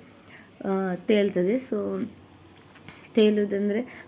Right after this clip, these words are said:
ಫುಲ್ ಬೆಂದಿದ್ರೆ ಒಳ್ಳೇದಾಗೋದಿಲ್ಲಲ್ಲ, ತಿನ್ನಲಿಕ್ಕೆ ನಮಗೆ ಸಿಗಬೇಕಲ್ಲ, ಹಾಗೆ. ನೆಕ್ಸ್ಟ್ ಇದು ಮನೆಯಲ್ಲೇ ಪುಡಿ ಮಾಡಿಟ್ಟಂತಹ ಸಾಂಬಾರು ಹುಡಿ,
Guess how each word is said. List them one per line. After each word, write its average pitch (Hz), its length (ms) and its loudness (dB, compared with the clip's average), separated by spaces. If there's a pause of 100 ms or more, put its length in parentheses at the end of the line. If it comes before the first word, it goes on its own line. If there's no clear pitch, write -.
ಫುಲ್ 240 200 6
ಬೆಂದಿದ್ರೆ 226 580 8
ಒಳ್ಳೇದಾಗೋದಿಲ್ಲಲ್ಲ, 185 800 4
ತಿನ್ನಲಿಕ್ಕೆ 214 420 2
ನಮಗೆ 185 220 0
ಸಿಗಬೇಕಲ್ಲ, 175 640 0
ಹಾಗೆ. 202 380 -2 (400)
ನೆಕ್ಸ್ಟ್ 277 280 -2
ಇದು 254 140 4
ಮನೆಯಲ್ಲೇ 220 500 2
ಪುಡಿ 208 280 0
ಮಾಡಿಟ್ಟಂತಹ 190 800 0
ಸಾಂಬಾರು 190 480 0
ಹುಡಿ, 185 400 0